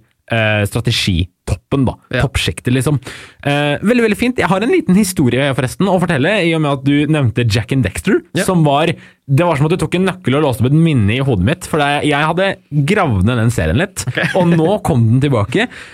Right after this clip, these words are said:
Speaker 1: Jack and Dexter husker jeg at jeg, em, jeg plukket opp etter Sly og Ratchet and Clank. Jeg var veldig på de, fordi vi har jo begge to hatt en PlayStation to nå, barndom, hører jeg nå da.
Speaker 2: Ja.
Speaker 1: Eh,
Speaker 2: Riktig.
Speaker 1: og, og, eh, da husker jeg at jeg plukket opp Jack and Dexter litt sent, og det var uten hjelp av da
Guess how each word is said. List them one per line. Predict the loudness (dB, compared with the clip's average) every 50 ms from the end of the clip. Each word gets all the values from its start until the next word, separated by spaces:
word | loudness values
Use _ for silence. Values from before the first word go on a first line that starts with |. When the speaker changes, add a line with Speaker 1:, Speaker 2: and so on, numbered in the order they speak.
| -14 _ -2
Speaker 1:
Jack | -2 0 0
and | 0 0
Dexter | -2 -2 -2 -2 -2
husker | -2 -2 -2 -2 -4 -6 -4 -4 -2
jeg | -2 -2
at | 0 0
jeg, | 0 0 0 0 0 2
em, | 2 0 0 -2 -6 -16 -20 _ _ _ _ _ _ _ -18 -10 _ -2
jeg | -2 0
plukket | 0 0 0 0 -2 -2
opp | -4 -8 -10 _
etter | -10 -10 -10 _ _ _ -2 -2 -2
Sly | -2 0 0 0 0 0 0
og | 0 0
Ratchet | 0 0 0 -2
and | -2 0
Clank. | 0 -2 -2 -2 0
Jeg | 0 0
var | 2 2 2
veldig | 0 -2 -2
på | 0 0 2 2 2
de, | 2 0 0
fordi | 0 0 0
vi | 0 0
har | 0 0
jo | 0 0
begge | 0 0 0 0
to | 0
hatt | 0 0
en | 0 0
PlayStation | 0 0 0 0 0 0 0
to | 2 0 0 0
nå, | 0 2 2 2 2
barndom, | 2 2 2 2 2 2
hører | 2 2 0 0
jeg | 0
nå | 0 0 0 -2 -2
da. | -4
Speaker 2:
Ja. | -8 -8 -10 -16 -20 -20 -20 -8 -4
Speaker 1:
Eh, | -2 0 0 2 0 0 0 0 0
Speaker 2:
Riktig. | 0 2 2 2
Speaker 1:
og, | 2 2 0 0 0
og, | 0 2 2 2 2 0 0
eh, | 0 0 0 0 0 0 0 0
da | 0 0 2
husker | 2 0 0 0 -2
jeg | -2
at | -2
jeg | -2
plukket | -2 -2 0 0 0
opp | 0
Jack | 0 0 0
and | 0 0
Dexter | 0 0 0 0 0
litt | 0 0 -2 -6 _ _ _ -10
sent, | -6 -2 -2 -2 -2 -2 0 0
og | 0 2
det | 2 2 0
var | 0 0 2
uten | 2 4 4 4 2 0 -2 0 0 2 2
hjelp | 2 2 0 -2 -2 -2 -2
av | 0 0 2 2
da | 2